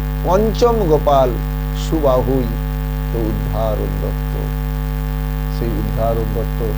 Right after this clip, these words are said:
ঠাকুরের আমরা শ্রবণ, অমৃত কথা শ্রবণ, এবং তার লীলা,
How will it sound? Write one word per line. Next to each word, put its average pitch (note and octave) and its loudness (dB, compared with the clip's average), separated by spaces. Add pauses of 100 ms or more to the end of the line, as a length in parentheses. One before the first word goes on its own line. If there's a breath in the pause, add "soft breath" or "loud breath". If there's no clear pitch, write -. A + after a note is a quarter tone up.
(1160)
ঠাকুরের A2+ 0 (1200)
আমরা G#2+ 0 (920)
শ্রবণ, C3 2 (1160)
অমৃত B2+ 0
কথা A2 0
শ্রবণ, A#2 0 (920)
এবং A2+ 2 (160)
তার A2 0
লীলা, A2+ 0